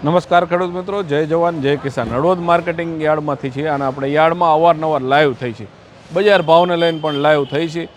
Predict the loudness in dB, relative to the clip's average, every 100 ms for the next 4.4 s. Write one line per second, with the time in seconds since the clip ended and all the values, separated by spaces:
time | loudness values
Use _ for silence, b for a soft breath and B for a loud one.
0 | -20 -4 0 2 4 2 2 -2 -2 0
1 | 2 2 2 -2 -4 -12 -10 -10 -6 -2
2 | 0 2 2 0 2 4 2 0 -6 -8
3 | -6 -6 -6 -2 0 0 0 0 2 2
4 | 0 -4 -6